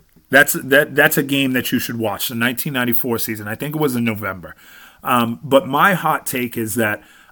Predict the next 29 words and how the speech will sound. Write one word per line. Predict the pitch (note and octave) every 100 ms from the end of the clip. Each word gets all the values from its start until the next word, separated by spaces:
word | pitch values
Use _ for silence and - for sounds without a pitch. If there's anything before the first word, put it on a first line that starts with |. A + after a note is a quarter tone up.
| -
I | D#3 G3+
think | - C#3 A#2+ - -
if | A#2+
he | F3+ A3+
doesn't | A#3 F3 E3+
get | C#3 A#2+ D3+
injured, | E3+ A2 F#2 - _ _ _ _ _ _ _ _ _ -
I | C#3+ F3+
think | G3 F3
the | D3
Suns | - D3+ C#3 G#2+
beat | B2
the | A#2
Rockets | G#2+ A2+ A2 G#2 -
in | G2+
seven. | - F#2 - - _ _ _ _ -
They |
were | C3 C3
already | C#3 F#3 A3+ F#3+
up | F3
three | - D3 D#3
one, | B2+ B2+ D#3+ - _ _ _ _ -
and | B2+ A#2+
they |
blew | G#2 A#2 C3+
the | B2
lead, | G#2+ A2+ D3+ D#3 _ _ _ _
but | C3 B2 - _ _
I | A#2+ C#3+ D#3+ F3+ F3 F3+